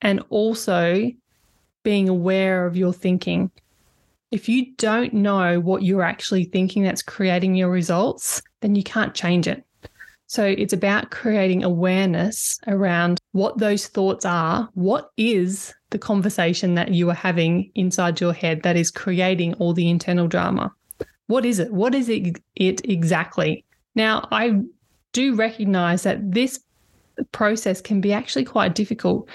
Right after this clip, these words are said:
You don't realize what your thoughts are because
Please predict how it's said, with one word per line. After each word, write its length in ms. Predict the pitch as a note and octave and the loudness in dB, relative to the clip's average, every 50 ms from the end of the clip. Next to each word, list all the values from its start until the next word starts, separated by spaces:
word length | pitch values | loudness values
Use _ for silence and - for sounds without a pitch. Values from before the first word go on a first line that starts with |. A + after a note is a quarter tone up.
| - - - | -20 -12 -6
You 100 | A3 A3 | -2 0
don't 260 | B3+ B3+ - - G3+ | 0 0 0 0 0
realize 800 | F3+ G3+ G#3+ B3 B3+ G#3+ F3 E3 E3+ F3+ F#3 G#3 A3+ - - - _ _ _ _ _ _ _ _ _ _ _ _ _ _ _ - | 0 2 2 2 2 0 0 -2 -2 -2 -2 -2 -2 -2 -4 -8 _ _ _ _ _ _ _ _ _ _ _ _ _ _ _ -4
what 180 | - G#3 G3+ | -2 0 0
your 140 | G3+ F#3+ F#3 | 2 0 0
thoughts 340 | F#3 - F#3 F#3 - - - | 0 0 -2 -2 -2 -2 -2
are 300 | F3+ E3 E3+ F3+ - - _ _ _ _ _ _ _ _ _ _ _ _ - | -2 -2 -2 -4 -6 -10 _ _ _ _ _ _ _ _ _ _ _ _ -2
because 800 | A3+ A3 - - C4+ C4 A3+ F#3 F3 F3 F#3+ G3+ - - - - | -2 -2 -2 -2 -2 0 0 2 2 0 0 -2 -4 -8 -10 -12